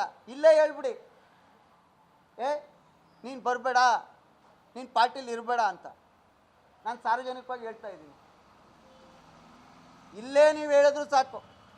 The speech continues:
ನೀವು ಕುಮಾರಣ್ಣನ ಜೊತೆ, ದೇವೇಗೌಡ ಸಾಹೇಬ್ರ ಜೊತೆ, ನಮ್ಮ ಪಕ್ಷದ ಕಾರ್ಯಕರ್ತರ ಜೊತೆ ನಾವು ಬದುಕಿರೋ ತನಕ ಜೆ ಡಿ ಎಸ್ ಕೋಟ್ ಹಾಕ್ತೀವಿ, ಜೆ ಡಿ ಎಸ್ ಅಲ್ಲಿ ಇರ್ತೀವಿ. ಇಲ್ವಾ?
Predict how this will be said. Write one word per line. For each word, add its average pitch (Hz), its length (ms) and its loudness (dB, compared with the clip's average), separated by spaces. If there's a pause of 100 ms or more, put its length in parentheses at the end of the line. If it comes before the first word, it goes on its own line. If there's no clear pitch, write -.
(1700)
ನೀವು 285 220 -6
ಕುಮಾರಣ್ಣನ 262 560 0
ಜೊತೆ, 233 260 -10 (1300)
ದೇವೇಗೌಡ 269 400 -2
ಸಾಹೇಬ್ರ 233 460 -6
ಜೊತೆ, 233 200 -10
ನಮ್ಮ 247 160 -8
ಪಕ್ಷದ 233 340 -16
ಕಾರ್ಯಕರ್ತರ 220 500 -6
ಜೊತೆ 196 300 -16 (420)
ನಾವು 233 160 -2
ಬದುಕಿರೋ 269 340 -2
ತನಕ 269 260 -8 (140)
ಜೆ 247 120 -4
ಡಿ 254 60 -8
ಎಸ್ 247 180 -8
ಕೋಟ್ 262 180 -6
ಹಾಕ್ತೀವಿ, 285 360 -10 (140)
ಜೆ 240 140 -6
ಡಿ 240 80 -16
ಎಸ್ 226 180 -14
ಅಲ್ಲಿ 185 120 -16
ಇರ್ತೀವಿ. - 540 -18
ಇಲ್ವಾ? 226 220 -12